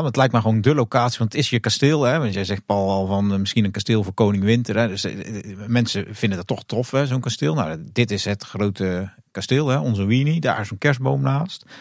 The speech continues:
En ik had bedacht van, zou het dan niet vet zijn als dan bijvoorbeeld daar overdag, eh, O J Punctueel de voorbereidingen aan het treffen is. En dat loopt dan natuurlijk allemaal in het honderd, hè. Dus overdag, eh, loopt hij daar al en dan kondigt hij al aan, jongens, hè, eh, eh, het is feest, eh, ik moet alles regelen en,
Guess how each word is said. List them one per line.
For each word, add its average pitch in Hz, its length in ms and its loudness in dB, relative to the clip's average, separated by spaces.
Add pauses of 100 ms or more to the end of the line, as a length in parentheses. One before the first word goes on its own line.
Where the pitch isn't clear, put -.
(260)
En 113 300 2
ik 117 120 -4
had 113 120 2
bedacht 110 260 0
van, 104 140 0
zou 117 120 4
het 110 100 0
dan 107 80 2
niet 98 120 2
vet 120 200 2
zijn 113 200 2
als 107 140 -2
dan 107 140 2
bijvoorbeeld 101 320 -2
daar 98 180 2
overdag, 107 560 2 (340)
eh, 95 260 0
O 120 160 4
J 104 100 4
Punctueel 113 480 2
de 104 80 0
voorbereidingen 123 680 2
aan 117 60 0
het 120 120 0
treffen 127 380 0
is. 131 220 0
En 95 100 -4
dat 85 180 -8
loopt 107 220 -2
dan 98 100 -2
natuurlijk 98 280 -4
allemaal 98 180 0
in 92 60 -2
het 95 100 -2
honderd, 139 320 2
hè. 135 100 2
Dus 120 160 -2
overdag, 110 500 2 (340)
eh, 67 140 -16
loopt 117 280 2
hij 107 160 4
daar 101 260 4
al 95 260 0
en 107 100 -4
dan 95 100 -2
kondigt 147 300 -2
hij 110 80 2
al 113 80 2
aan, 113 160 2
jongens, 123 400 2
hè, 120 220 0
eh, 104 760 -2
eh, 101 40 -2
het 107 180 -6
is 113 100 -2
feest, - 420 0
eh, 110 200 2
ik 110 100 -4
moet 113 140 2
alles 104 240 0
regelen 135 720 4
en, 104 260 0